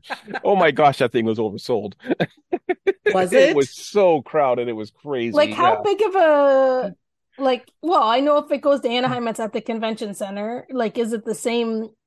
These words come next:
Speaker 3: type of square footage they'd use as something like the expo?
Speaker 1: I, I think so. I think the problem was the, the, the, uh, they, they had it at the, um,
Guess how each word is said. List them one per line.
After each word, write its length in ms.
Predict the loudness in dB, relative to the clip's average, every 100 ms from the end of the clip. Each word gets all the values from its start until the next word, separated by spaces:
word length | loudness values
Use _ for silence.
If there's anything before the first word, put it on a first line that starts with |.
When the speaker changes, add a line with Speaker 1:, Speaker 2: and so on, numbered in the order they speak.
| _ -6
Speaker 3:
type 220 | -4 -4
of 220 | -6 -8 -14 _
square 320 | -10 -2 -2
footage 400 | 0 -2 0 0
they'd 200 | 0 0
use 340 | 0 0 2 0
as 220 | -2 -2
something 360 | -6 -2 -2
like 240 | -2 -4 -2
the 80 | -2
expo? 560 | -2 -4 -8 -4 -2 -2
Speaker 1:
I, 200 | -4 -6 -16 -20 _ _
I 120 | -4 -4
think 340 | 2 2 2
so. 260 | 0 2 2
I 100 | 0
think 200 | -2 -4
the 80 |
problem 420 | -4 -2 0 2 2
was 240 | 0 -2
the, 240 | -6 -6 -10 -20 _
the, 420 | -4 -4 -4 -10 _
the, 300 | -8 -6 -2
uh, 320 | -2 -4 -6 -12 _ _ _ _
they, 180 | -12 -6
they 100 | -2
had 200 | 0 2
it 60 | 2
at 160 | 0
the, 260 | 0 -2 0
um, 360 | -2 -4 -8